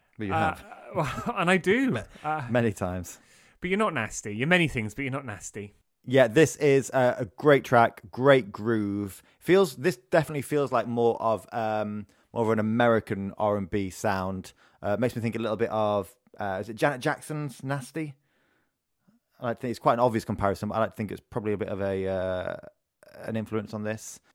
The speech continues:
Speaker 1: The team behind this one, well, a huge team behind this one, Jensen and Larson, who work, uh, well, they've worked with, uh, everyone from New Kids on the Block to J L S to Sugar Babes, and most importantly, Jedward.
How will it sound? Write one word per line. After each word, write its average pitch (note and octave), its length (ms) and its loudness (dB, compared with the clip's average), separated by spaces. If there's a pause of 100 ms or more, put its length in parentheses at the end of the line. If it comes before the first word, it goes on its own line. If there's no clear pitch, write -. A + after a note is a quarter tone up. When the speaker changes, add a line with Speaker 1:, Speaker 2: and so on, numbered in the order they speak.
(120)
Speaker 1:
The A#2+ 100 -8
team E3+ 400 2
behind D3+ 500 2
this B2+ 200 -4
one, A#2+ 120 0
well, A#2 120 0
a - 20 -8
huge D#3 300 -6
team C#3 160 -6
behind A#2 200 -4
this A#2+ 140 -8
one, G#2+ 220 -6
Jensen C3 520 -2
and G#2 320 -8
Larson, G#2+ 640 0 (420)
who G#2 500 -4
work, A2 340 0
uh, G#2+ 160 -10
well, A2+ 180 -2
they've G2 200 -6
worked G#2+ 280 -2
with, F#2+ 320 -6 (280)
uh, F#2+ 300 -4
everyone A2+ 500 6
from F#2+ 400 0
New C#3+ 80 4
Kids C3+ 180 -4
on B2 100 -4
the A2 60 0
Block A2+ 360 2
to G2+ 80 -12
J B2 240 0
L A2+ 100 2
S A2 200 0
to F#2+ 100 -18
Sugar A#2+ 400 -2
Babes, A2+ 440 2 (100)
and B2 460 0
most C#3 540 4
importantly, G#2 800 -2 (1040)
Jedward. G#2+ 380 -2